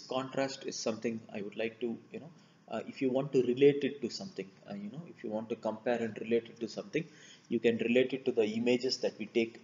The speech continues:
in our mobile phones these days. You take an image in our mobile phones, then you go into settings, you can adjust something called as the contrast.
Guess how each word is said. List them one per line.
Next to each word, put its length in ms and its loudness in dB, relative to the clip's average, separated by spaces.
in 160 -4
our 220 -2
mobile 420 -2
phones 340 -2
these 200 -6
days. 300 0
You 180 2
take 160 4
an 100 2
image 340 4
in 120 -2
our 140 -2
mobile 320 4
phones, 360 -6
then 160 2
you 100 2
go 160 8
into 220 4
settings, 460 -2
you 100 -4
can 220 0
adjust 440 -4
something 400 -4
called 240 -2
as 120 -4
the 100 -2
contrast. 580 -4